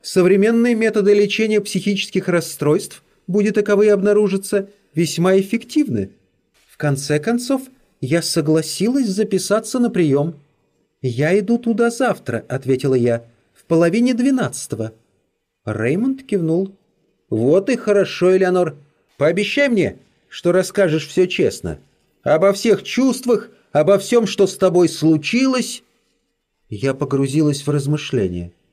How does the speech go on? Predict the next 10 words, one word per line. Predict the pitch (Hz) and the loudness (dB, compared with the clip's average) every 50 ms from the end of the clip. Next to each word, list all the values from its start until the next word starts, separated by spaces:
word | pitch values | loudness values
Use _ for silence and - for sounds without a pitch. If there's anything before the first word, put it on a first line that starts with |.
| _ _ _ _ _ _ _ _ _ _ _ _ | _ _ _ _ _ _ _ _ _ _ _ _
Я | - 107 135 170 | -4 -2 0 2
решила | 185 202 202 202 - 226 220 220 | 2 2 0 0 0 0 0 2
действительно | 214 190 233 240 - - - 226 208 - 160 147 147 147 143 | 2 2 0 0 -2 -2 -2 -2 -2 0 0 2 2 2 2
рассказать | 143 143 143 - - 147 131 151 147 127 | 2 0 0 -2 -2 0 0 0 -2 -2
врачу | 117 135 139 139 139 - 156 | -2 -2 -2 -2 -2 -2 -2
почти | 127 139 135 127 - - - 127 | -2 -2 -2 -4 -4 -4 -2 -2
все, | 120 123 - - - - 139 165 226 - - _ _ _ _ _ _ _ _ _ - | -2 -2 -6 -4 -2 0 0 0 -2 -4 -10 _ _ _ _ _ _ _ _ _ -2
но | 131 151 170 | 0 2 4
не | 190 196 | 4 4
упоминать | 208 202 202 202 196 208 208 254 262 254 - | 4 4 4 4 4 4 2 2 0 -4 -6